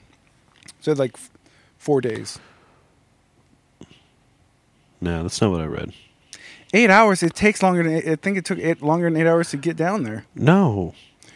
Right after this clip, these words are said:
Speaker 1: Because once they were lost, they kept doing the countdown. "Okay, we've got fifty-six hours left of oxygen. They've got forty-eight hours left of oxygen.
Speaker 2: Well,
Speaker 1: They've
Speaker 2: that's
Speaker 1: got
Speaker 2: what they,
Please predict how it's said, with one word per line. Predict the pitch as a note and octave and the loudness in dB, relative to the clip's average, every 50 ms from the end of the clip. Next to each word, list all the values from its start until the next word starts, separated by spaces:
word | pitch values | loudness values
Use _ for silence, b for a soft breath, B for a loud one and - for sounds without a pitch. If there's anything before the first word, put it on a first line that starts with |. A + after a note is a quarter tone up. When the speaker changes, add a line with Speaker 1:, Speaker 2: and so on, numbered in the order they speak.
| b b | b b
Speaker 1:
Because | b F3+ - A3 G#3 F3+ | b 0 2 2 2 4
once | G3 A3 B3 B3 | 2 2 2 2
they | - A#3+ | 2 2
were | A3+ G3 | 4 4
lost, | F3 F3 A3 B3 B3+ B3 - - - | 4 6 4 4 4 2 -2 -4 -2
they | E3+ E3+ F3+ | 0 0 2
kept | - - G3+ F3 | 4 2 2 2
doing | G3 F#3+ | 2 0
the | F3+ | 0
countdown. | E3 - G#3+ G#3+ - D#3+ B2+ A#2+ | 2 2 2 2 2 0 0 0
"Okay, | C#3+ D#3 - E3+ C#3+ | 0 0 2 2 2
we've | C3+ C#3 C3 | 2 0 0
got | C3 C#3+ C#3 C3+ - | 2 2 2 2 0
fifty-six | - - D#3 D3 - D#3 C#3+ - E3 - - | -2 -2 -2 -2 -2 -4 -4 -2 -2 0 2
hours | D#3+ D3+ C#3+ C#3+ C#3+ - | 4 4 4 4 2 2
left | D3 C#3+ - - | 2 0 2 2
of | D3 C#3 B2 A#2+ | 0 -2 0 0
oxygen. | G#2 B2+ C3 B2+ B2 - A#2 A2+ G#2+ G#2 G#2+ G#2 | 0 0 0 0 -2 -6 -8 -8 -8 -8 -8 -8
They've | A2 A2 | -8 -6
got | B2 A2 - | -6 -6 -6
forty-eight | - - D3 C#3+ C#3 C#3 C3+ C3+ | -2 0 2 2 2 2 2 2
hours | C3 B2+ B2 B2+ B2 - | 2 2 0 0 -2 -2
left | C3 A#2 - | -4 -6 -6
of | - A#2+ | -6 -4
oxygen. | B2 A#2 A#2 A#2 B2 B2+ B2 B2 | -2 -2 -4 -2 2 6 6 6
Speaker 2:
Well, | A#2+ A2+ | 6 4
Speaker 1:
They've | A#2 A2 - | 0 -2 4
Speaker 2:
that's | - B2+ B2+ B2+ - | 4 6 6 6 4
Speaker 1:
got | - | 4
Speaker 2:
what | C3 B2+ D#3 | 4 4 6
they, | D3+ | 6